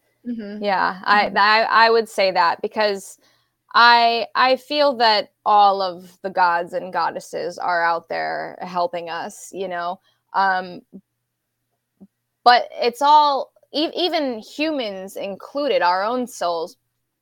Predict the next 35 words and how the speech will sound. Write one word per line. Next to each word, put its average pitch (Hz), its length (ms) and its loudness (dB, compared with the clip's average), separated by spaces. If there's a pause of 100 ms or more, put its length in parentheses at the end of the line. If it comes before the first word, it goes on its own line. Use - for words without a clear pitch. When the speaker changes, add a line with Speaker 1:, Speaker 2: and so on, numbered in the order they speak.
(140)
Speaker 2:
we're 269 200 2
all 294 240 4
just 285 180 -6
expressions 190 800 -4
of - 120 -12
source - 360 -8
energy. - 680 -16 (440)
So 190 680 0
it's - 340 -6
kind 247 320 -4
of 220 120 -6
like, 190 420 2
it's 254 140 -2
almost 539 260 -2
like 339 140 -4
tuning 359 320 -6
into 311 220 -6
a 277 40 -2
different 262 280 -4
vibration, 214 600 -4
I 156 160 -8
guess. 156 440 -4
Connecting 294 400 -4
with 277 120 0
a 262 60 0
certain 247 360 -2
goddess 220 400 2
is 269 100 -8
a 254 80 0
different, 226 500 -4 (440)
um, 214 400 -2
vibration 220 600 2
of 180 120 -10
source 175 380 -4
energy, - 640 -14